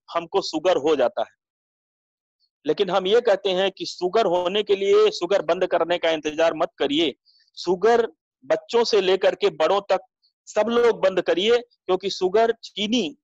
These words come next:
चीनी की सबसे बड़ी समस्या है, वो एलर्जी पैदा करता है।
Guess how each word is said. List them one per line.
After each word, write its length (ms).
चीनी 280
की 120
सबसे 320
बड़ी 200
समस्या 420
है, 220
वो 260
एलर्जी 420
पैदा 260
करता 300
है। 100